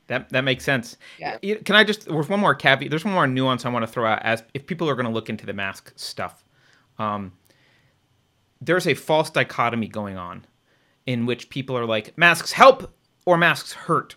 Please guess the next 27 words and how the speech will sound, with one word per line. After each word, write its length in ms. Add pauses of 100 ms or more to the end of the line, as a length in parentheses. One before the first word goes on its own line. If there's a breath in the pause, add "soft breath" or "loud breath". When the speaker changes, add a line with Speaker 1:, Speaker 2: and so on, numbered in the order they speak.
(140)
Speaker 1:
Or 40
they 100
don't 220
help 240
or 80
they 100
do 140
help. 240
Or 60
they 100
hurt 320
or 80
they 160
help." 280 (320 soft breath)
Like, 200
maybe 160
there's 180
a 60
trichotomy, 720
right? 200 (200)
<laughs> 200
Or, 120
the, 160
you 80
know, 100 (220 loud breath)
whatever. 400 (340 soft breath)
Um, 400